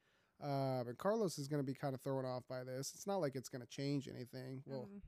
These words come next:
Speaker 2: I'm sure everyone will be thrown
Speaker 1: it'll
Speaker 2: off.
Speaker 1: change stuff, yeah. But this
Speaker 2: Yeah.
Speaker 1: is, this is probably gonna catch everybody off guard who's listening. But, uh, so we just gotta do a little backstory for this one. So when I was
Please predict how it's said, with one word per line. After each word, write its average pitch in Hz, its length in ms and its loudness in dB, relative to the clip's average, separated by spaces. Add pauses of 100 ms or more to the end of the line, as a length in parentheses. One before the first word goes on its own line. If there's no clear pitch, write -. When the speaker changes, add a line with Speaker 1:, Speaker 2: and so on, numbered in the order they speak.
(260)
Speaker 2:
I'm 208 160 -2
sure 233 180 -2
everyone 175 420 0
will 160 120 -2
be 170 120 -4
thrown 196 240 -4
Speaker 1:
it'll 196 140 2
Speaker 2:
off. 165 120 0
Speaker 1:
change 156 280 0
stuff, 135 260 2
yeah. 139 220 4
But 131 120 -2
this 156 200 -2
Speaker 2:
Yeah. 127 60 -8
Speaker 1:
is, 127 120 -10
this 156 240 -2
is 131 80 -4
probably 139 300 0
gonna 127 160 -2
catch 139 280 -2
everybody 127 380 0
off 123 160 -2
guard 127 260 -2
who's 131 180 -2
listening. 131 520 -2
But, 127 260 -4
uh, - 240 -4 (1040)
so 156 800 4
we 160 100 -2
just 151 200 -6
gotta 151 140 4
do 147 120 6
a - 20 8
little 135 200 4
backstory 131 460 -6
for 123 100 -14
this - 200 -14
one. - 180 -14 (200)
So 147 340 2
when 151 200 4
I 180 80 6
was 160 440 4